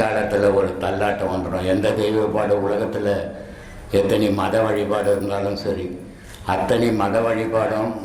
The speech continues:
மரணம் உண்டு. எல்லா தெய்வ வழிபாட்டிலையும் மரணம் உண்டு. இந்த மரண பயம் எல்லா மனிதருக்கும் உண்டு. ஆனா இந்த கலை செய்யறதால எந்த மரணத்துக்கும் அவன் அஞ்ச மாட்டான்,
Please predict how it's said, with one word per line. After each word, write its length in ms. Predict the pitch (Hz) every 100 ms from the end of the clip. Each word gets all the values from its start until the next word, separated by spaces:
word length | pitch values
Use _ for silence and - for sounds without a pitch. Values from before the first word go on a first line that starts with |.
| 113
மரணம் 360 | 101 101 101 98 92
உண்டு. 220 | 92 87 - - - - - - - - - - - 95 98
எல்லா 280 | 101 117 120 127 123
தெய்வ 240 | 110 117 120
வழிபாட்டிலையும் 600 | 113 113 113 110 107 104 98
மரணம் 340 | 98 104 101 92
உண்டு. 200 | 90 85 - 95
இந்த 100 | 95 92
மரண 240 | 95 107 110 104
பயம் 320 | 104 104 104 98
எல்லா 180 | 95 101 101 95
மனிதருக்கும் 580 | 101 101 95 95 95 82
உண்டு. 180 | 80 - - - - - - - - - - - - - 104
ஆனா 180 | 107 120 113 80 - - - - - - - - - - 101
இந்த 220 | 110 117 127 -
கலை 240 | 113 127 139 127
செய்யறதால 580 | 120 117 113 110 110 104 107 104 101 101 101
எந்த 240 | 104 117 127 123
மரணத்துக்கும் 920 | 110 101 123 - 120 117 113 123 120 - -
அவன் 220 | 95 92 92
அஞ்ச 220 | 92 95 90
மாட்டான், 400 | 90 - 82